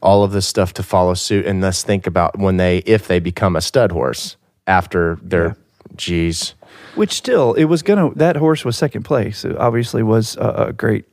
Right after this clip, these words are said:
Speaker 2: a great run by that horse. Um, and the argument was that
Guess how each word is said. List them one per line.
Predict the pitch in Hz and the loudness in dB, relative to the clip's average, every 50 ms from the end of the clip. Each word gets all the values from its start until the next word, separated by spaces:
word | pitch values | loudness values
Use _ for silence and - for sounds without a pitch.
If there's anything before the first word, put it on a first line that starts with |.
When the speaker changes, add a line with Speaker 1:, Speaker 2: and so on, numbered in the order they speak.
| - | -8
Speaker 2:
a | 117 | -6
great | 107 - 113 107 - - | -2 0 0 0 0 0
run | 117 120 123 117 107 | 0 0 2 2 0
by | 101 107 104 | 0 -2 -2
that | 101 - - | -2 -4 -4
horse. | 110 113 113 - 110 - - - - - - - | -2 -2 -4 -4 -6 -8 -12 -14 -14 -14 -10 -6
Um, | 120 107 107 104 104 104 110 - _ - - - - - - _ _ - | -4 -2 -2 -2 -2 -4 -6 -8 _ -20 -20 -20 -20 -20 -20 _ _ 0
and | - 156 160 165 | 4 4 6 6
the | 156 151 | 6 6
argument | 143 147 156 151 151 147 139 90 73 | 6 4 4 2 0 -2 -2 0 0
was | 120 123 123 120 120 120 | 2 2 2 2 0 -2
that | 113 120 113 110 104 - - | 0 2 2 2 2 0 -4